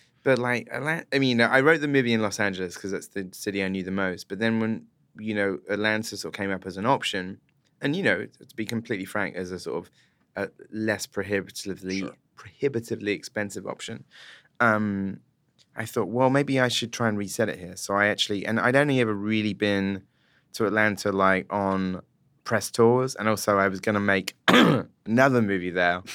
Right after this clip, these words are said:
Speaker 1: In a studio. So I'd only really seen the studio. And I, and again, that movie was not supposed to be set in Atlanta.
Speaker 2: Sure.
Speaker 1: So I thought, "Okay, I'm gonna, if I'm gonna make an Atlanta movie, I wanna set it in Atlanta. Let me go to Atlanta and just kind of explore and sort of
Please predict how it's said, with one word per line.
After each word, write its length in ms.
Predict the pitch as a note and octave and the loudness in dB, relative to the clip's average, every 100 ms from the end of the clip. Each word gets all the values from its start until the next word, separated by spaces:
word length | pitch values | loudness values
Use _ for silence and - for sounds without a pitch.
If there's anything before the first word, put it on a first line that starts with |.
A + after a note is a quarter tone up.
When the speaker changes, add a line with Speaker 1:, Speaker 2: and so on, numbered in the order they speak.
| - _ _ _ - _ _ - | -18 _ _ _ -20 _ _ -8
Speaker 1:
In 120 | G#2 | -4
a 80 | G2+ | -4
studio. 560 | F#2 - A2+ G#2 F#2+ F2+ | -4 0 0 2 2 2
So 200 | - A2 | 4 4
I'd 80 | A2+ | 4
only 200 | B2 A#2 | 4 2
really 360 | A2 A#2 A2 | 4 4 4
seen 220 | F#2+ A2 G2 | 0 -4 -4
the 100 | F#2 | -4
studio. 580 | - A2+ G2 E2+ C2 G1+ | -2 0 0 0 -2 -2
And 120 | F#2 | -2
I, 120 | F#2+ F#2+ | 0 0
and 120 | G#2 | -2
again, 340 | G#2 G#2 A2+ G2 | 0 2 2 4
that 140 | A#2 | 2
movie 280 | A2+ A2 F#2+ | 2 -2 -2
was 160 | F#2 F2+ | -4 -4
not 180 | F#2+ - | -6 -6
supposed 220 | G2 F#2 | -8 -8
to 40 | |
be 80 | - | -10
set 160 | - B1+ | -10 -8
in 60 | |
Atlanta. 400 | D2 D#2 - - | -8 -10 -10 -14
Speaker 2:
Sure. 120 | - - | -10 -2
Speaker 1:
So 120 | G2+ | -2
I 60 | F#2+ | 0
thought, 300 | F#2+ E2+ - | -2 -4 2
"Okay, 400 | C3+ A#2+ F#2+ E2 _ _ _ _ _ _ _ A2 | 0 2 -2 -2 _ _ _ _ _ _ _ -2
I'm 100 | A2 | 2
gonna, 120 | A#2+ | 2
if 100 | B2 | 2
I'm 80 | C3 | 2
gonna 140 | D3 | 4
make 180 | C3 B2 | 4 2
an 80 | A2+ | 2
Atlanta 360 | G2 G2 F#2 | 2 0 0
movie, 380 | G2 F#2+ F2+ E2 | -2 -2 -2 -4
I 60 | F#2 | -2
wanna 180 | F#2+ F2 | -2 -2
set 160 | F#2+ | -4
it 40 | F2 | -2
in 60 | |
Atlanta. 340 | D#2+ F2 F2 E2+ | -4 -6 -8 -4
Let 160 | G2+ | 0
me 80 | A2 | 0
go 180 | G#2+ G2+ | 2 0
to 160 | - | 0
Atlanta 400 | D#2 F2+ F2 F2+ | -6 -6 -6 -8
and 160 | C2+ F2 | -10 -10
just 280 | D#2 E2+ - | -8 -10 -8
kind 120 | F2+ | -8
of 60 | E2+ | -8
explore 720 | C2+ - - F#2+ F2+ E2+ E2 | -10 -14 -8 -4 -2 -4 -8
and 260 | - E2+ E2 | -10 -12 -10
sort 180 | - | -10
of 60 | - | -12